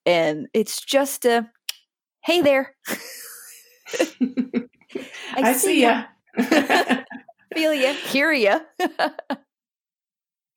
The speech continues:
Speaker 2: Yeah. I, it's, I, I love, I mean, you're,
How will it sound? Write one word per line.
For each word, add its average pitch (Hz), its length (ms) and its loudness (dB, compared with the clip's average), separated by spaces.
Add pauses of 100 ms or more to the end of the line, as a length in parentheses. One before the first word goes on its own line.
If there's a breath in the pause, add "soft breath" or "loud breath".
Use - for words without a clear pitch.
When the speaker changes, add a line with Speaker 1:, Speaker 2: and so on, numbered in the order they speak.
Speaker 2:
Yeah. 226 580 0 (960 loud breath)
I, 247 400 0
it's, 247 340 -2 (100)
I, 247 220 4
I 247 120 2
love, 254 500 0 (340)
I 214 60 -8
mean, 214 200 0
you're, 214 260 0